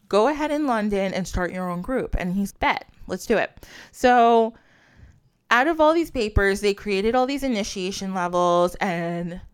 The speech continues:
everything's going well. So he starts writing letters back and forth to Anna, and Anna gives him the title of Adeptus Exemptus. So the, again, this is, like, the highest title in the Golden Dawn.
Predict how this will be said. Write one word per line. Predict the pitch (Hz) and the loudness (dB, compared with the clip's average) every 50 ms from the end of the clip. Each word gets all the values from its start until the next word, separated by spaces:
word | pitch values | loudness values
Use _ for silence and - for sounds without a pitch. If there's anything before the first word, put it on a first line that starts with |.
| _ _ _ | _ _ _
everything's | - 196 202 240 226 233 226 220 220 | 0 0 0 0 -2 -2 -2 -4 -2
going | - 196 190 180 180 190 | -2 -2 -2 -2 -2 -2
well. | 220 277 285 226 151 131 | 0 2 4 4 4 4
So | - - 226 254 | 2 0 -2 -2
he | 247 285 339 | 0 0 -2
starts | 359 - - 330 320 - - | -2 2 2 0 0 0 0
writing | 214 220 220 220 220 220 | 0 0 2 2 0 -2
letters | 214 208 190 190 190 185 | 0 0 0 0 -2 -2
back | - 185 175 175 | -2 -2 -2 -2
and | 175 180 | -6 -6
forth | - 269 269 240 247 | -2 -2 -2 0 -2
to | - - - - | -6 -8 -8 -10
Anna, | 269 311 269 202 156 151 156 180 196 - - - - - - - - - - _ | -8 -6 -6 -6 -8 -8 -10 -12 -14 -16 -20 -20 -20 -20 -20 -20 -20 -20 -8 _
and | - 214 208 214 214 - | -2 -2 -2 -2 -4 -6
Anna | 247 269 302 381 381 277 202 175 170 170 175 185 196 - - - - - - _ _ _ _ _ _ - | -4 -4 -2 -2 -2 0 0 0 0 0 -2 -4 -6 -12 -16 -20 -20 -20 -20 _ _ _ _ _ _ -10
gives | - 247 247 240 240 | -4 -2 -2 -2 0
him | 233 - 226 247 247 247 247 247 247 214 - 190 | -4 -4 -2 -2 0 0 0 0 -2 -4 -8 -10
the | 196 196 196 196 196 202 - - _ _ _ _ _ - | -8 -6 -6 -8 -8 -10 -14 -20 _ _ _ _ _ -6
title | - - 247 247 254 240 185 165 160 170 - - | -4 -2 -2 -2 0 0 0 0 0 -2 -2 -2
of | - 175 165 165 170 170 - - | -2 0 0 0 0 -2 -4 -4
Adeptus | - 196 185 - - 269 349 - - - 302 302 311 - - - | -4 -4 -2 0 0 0 0 0 -4 -4 -2 -2 -2 -4 -6 -8
Exemptus. | 226 233 214 202 226 202 202 196 - - - 98 180 | -8 -6 -2 0 0 0 0 -2 -6 -8 -6 -6 -8
So | - - 208 202 | -6 -2 -2 0
the, | 190 196 180 | 2 2 0
again, | 180 185 220 226 196 185 180 196 | 0 2 2 2 4 4 2 2
this | 202 190 196 - | -2 -4 -4 -4
is, | 190 | -4
like, | 196 180 180 | -4 -4 -2
the | - 190 | -4 -6
highest | - - 190 196 202 233 277 - - | -2 -2 0 0 0 -2 -4 -4 -4
title | - 233 202 196 190 185 185 | -4 -2 -2 -2 -2 -2 -2
in | 180 196 | -2 -4
the | 202 | -4
Golden | - 185 180 180 240 262 269 | -4 -4 -4 -4 -4 -4 -4
Dawn. | 220 214 175 160 160 160 190 202 | -4 -4 -6 -6 -6 -6 -8 -10